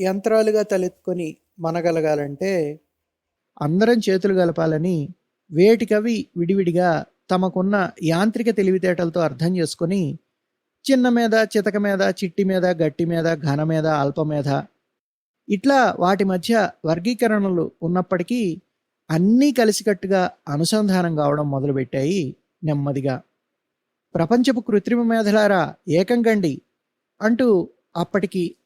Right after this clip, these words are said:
అందరిలోకి ఘనమైనదిగా, తెలివైనదిగా పేరు పొందిన జీపీటీ టెన్ కూడా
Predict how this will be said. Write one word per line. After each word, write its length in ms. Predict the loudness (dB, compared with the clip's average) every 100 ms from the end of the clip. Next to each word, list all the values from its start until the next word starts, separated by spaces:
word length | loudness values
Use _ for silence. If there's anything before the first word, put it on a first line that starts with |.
| -2
అందరిలోకి 600 | 2 4 6 4 4 -2
ఘనమైనదిగా, 840 | -2 0 0 2 0 0 0 -2 -6 _ _ _ _ 4
తెలివైనదిగా 840 | 6 6 4 4 2 2 2 0 -2
పేరు 160 | 2 2
పొందిన 340 | 0 -2 0
జీపీటీ 600 | -2 -2 -2 -2 -4 -4
టెన్ 260 | -2 -2 0
కూడా 420 | 0 2 2 0